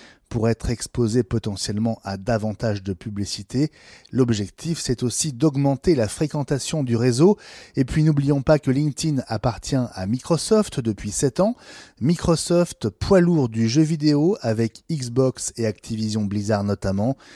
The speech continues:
Une activité qui, pour la première fois, lui a rapporté plus que Windows au dernier trimestre,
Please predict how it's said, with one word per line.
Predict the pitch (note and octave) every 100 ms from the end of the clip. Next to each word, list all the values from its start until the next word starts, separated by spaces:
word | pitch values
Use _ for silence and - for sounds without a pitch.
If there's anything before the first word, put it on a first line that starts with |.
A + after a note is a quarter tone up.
| - _
Une | G2+
activité | G#2+ G2+ - G2+ - C#3
qui, | -
pour | - A#2
la | G#2+
première | - D3 D3 -
fois, | - F3+
lui | D#3+ D3+
a |
rapporté | C#3+ C#3+ D#3 - D#3+
plus | - A#3 C4 -
que | G3+
Windows | F3 E3+ D3+ E3 D#3 B2+ -
au | E3+
dernier | D3+ C#3+ C#3+ B2+
trimestre, | - A2 A2+ -